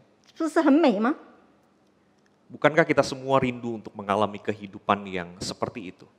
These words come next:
Speaker 1: 我们每个人不是很想要享用这样的关系吗？
Speaker 2: Sesungguhnya memiliki kehidupan yang seperti itu bukan mustahil, saudara.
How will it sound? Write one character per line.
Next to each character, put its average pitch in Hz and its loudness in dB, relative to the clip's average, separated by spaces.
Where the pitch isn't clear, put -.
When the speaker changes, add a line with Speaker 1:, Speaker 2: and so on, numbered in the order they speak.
Speaker 1:
我 277 4
们 480 6
每 302 8
个 339 2
人 294 6
不 320 0
是 320 2
很 269 4
想 202 0
要 294 6
享 220 0
用 247 6
这 - 2
样 269 6
的 208 0
关 262 2
系 254 -4
吗？ 214 -4
Speaker 2:
Sesungguhnya 175 0
memiliki 135 0
kehidupan 123 -2
yang 120 -8
seperti 117 -6
itu 120 -14
bukan 117 -4
mustahil, 123 -4
saudara. - -20